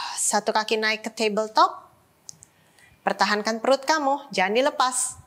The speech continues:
Satu kaki lagi naik ke tabletop. Knees-nya rapat satu sama lain. Bayangkan seperti kamu menarik heels ke arah glutes. Buka kedua tanganmu. Spine twist supine. Inhale ke arah saya. Buka rib cage kamu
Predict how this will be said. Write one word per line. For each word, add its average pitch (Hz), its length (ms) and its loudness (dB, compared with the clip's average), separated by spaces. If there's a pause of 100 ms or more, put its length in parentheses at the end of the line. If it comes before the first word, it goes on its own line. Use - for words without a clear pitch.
(140)
Satu 196 320 0
kaki 202 240 0
lagi 214 240 2
naik 214 160 0
ke 214 80 -8
tabletop. 190 640 -4 (160)
Knees-nya 214 480 2
rapat 208 320 2
satu 220 240 -2
sama 214 240 -2
lain. 233 320 4 (1300)
Bayangkan 214 400 4
seperti 226 320 -2
kamu 220 240 0
menarik 214 400 0
heels 311 400 2
ke - 160 2
arah 262 480 0
glutes. - 480 2 (480)
Buka 214 480 2
kedua 214 320 4
tanganmu. 196 640 -2 (480)
Spine 233 400 2
twist 262 240 2
supine. 247 320 2
Inhale 208 480 0
ke 208 80 -2
arah 202 240 2
saya. 233 400 2 (2250)
Buka 220 320 4
rib 226 160 2
cage 233 240 2
kamu 302 880 4